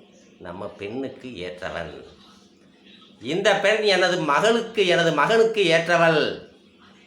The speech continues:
இந்த பெண் எனது வீட்டிற்கு வந்தால் என் வீட்டில் லட்சுமி வாசம் செய்வாள், இந்த பெண்ணுடைய கண் அசைவிலே ஒரு தெய்வீகம் இருக்கிறது. அவ பார்க்கும்போது கண்ணுல ஒரு அசைவு இருக்கும். கண்களில் ஒருத்தனுடைய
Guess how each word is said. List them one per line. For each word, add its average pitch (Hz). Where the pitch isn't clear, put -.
இந்த 127
பெண் 170
எனது 117
வீட்டிற்கு 147
வந்தால் 127
என் 107
வீட்டில் 135
லட்சுமி 139
வாசம் 107
செய்வாள், 95
இந்த 160
பெண்ணுடைய 208
கண் 196
அசைவிலே 202
ஒரு 175
தெய்வீகம் 214
இருக்கிறது. 151
அவ 107
பார்க்கும்போது 127
கண்ணுல 127
ஒரு 98
அசைவு 117
இருக்கும். 85
கண்களில் 127
ஒருத்தனுடைய 107